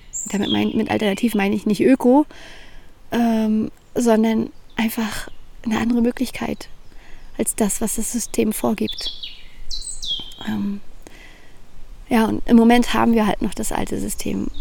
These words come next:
weil ich mich auch frage, wie lange es sich noch aufrechterhalten wird, weil ich auch da so viele Menschen <laughs> treffe, die unzufrieden sind. Und auch da treffen Menschen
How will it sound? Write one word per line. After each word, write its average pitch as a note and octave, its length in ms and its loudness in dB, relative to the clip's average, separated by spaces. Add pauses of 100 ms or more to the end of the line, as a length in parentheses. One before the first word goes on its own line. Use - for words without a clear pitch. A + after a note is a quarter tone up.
(160)
weil G3+ 160 0
ich G3 140 0
mich - 180 2
auch - 80 0
frage, G3+ 360 0
wie A3 80 6
lange G3 220 6
es - 100 -2
sich - 160 0
noch G#3+ 160 2
aufrechterhalten - 1160 0
wird, B3 560 4 (960)
weil G#3+ 120 4
ich A#3 100 4
auch G#3 40 4
da B3 180 12
so A3 100 8
viele A3+ 180 6
Menschen F#3+ 380 4
<laughs> E3+ 80 0
treffe, - 320 2 (300)
die C4+ 160 12
unzufrieden A3 560 4
sind. A#3 200 2 (380)
Und A#3+ 80 6
auch A#3 100 8
da C4+ 220 8
treffen G3+ 380 0
Menschen A3 440 0